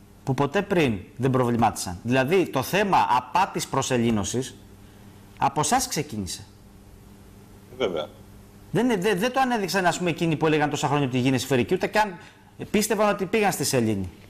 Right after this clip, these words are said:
Speaker 1: Δηλαδή, όλη αυτή την απάτη περί του Κιούμπρικ, ότι γυρίστηκε σε ένα στούντιο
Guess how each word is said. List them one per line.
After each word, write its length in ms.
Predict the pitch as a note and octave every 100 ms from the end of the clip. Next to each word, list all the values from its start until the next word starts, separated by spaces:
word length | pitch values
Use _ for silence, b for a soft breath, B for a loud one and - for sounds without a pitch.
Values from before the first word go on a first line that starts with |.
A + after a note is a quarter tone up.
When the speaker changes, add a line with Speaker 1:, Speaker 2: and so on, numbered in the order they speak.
| - - B B B B B
Speaker 1:
Δηλαδή, 340 | C3+ D3 G#3+ G#3
όλη 280 | E3+ A3+ A#3
αυτή 160 | G3+
την 180 | G#3+ G#3+
απάτη 520 | F3+ - A3 A3+ E2 - - - - - - - - - - -
περί 280 | D3+ D3+
του 180 | D3 D3
Κιούμπρικ, 420 | - G3+ C#3+ G2+ - - - - - -
ότι 240 | C3 D3
γυρίστηκε 480 | C3+ D3 F3 F3 F3
σε 100 | G3
ένα 140 | F3+
στούντιο 520 | E3 - F3 A#2 F2+